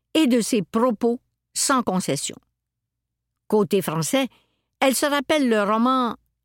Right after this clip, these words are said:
S'adapter de Clara Dupont-Mono, lauréate du prix Femina en deux mille vingt et un, une incursion sensible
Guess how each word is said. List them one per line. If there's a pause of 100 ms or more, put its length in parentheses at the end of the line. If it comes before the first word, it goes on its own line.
(140)
S'adapter (760)
de (120)
Clara (140)
Dupont-Mono, (880)
lauréate
du
prix
Femina
en
deux
mille
vingt
et
un, (1800)
une
incursion
sensible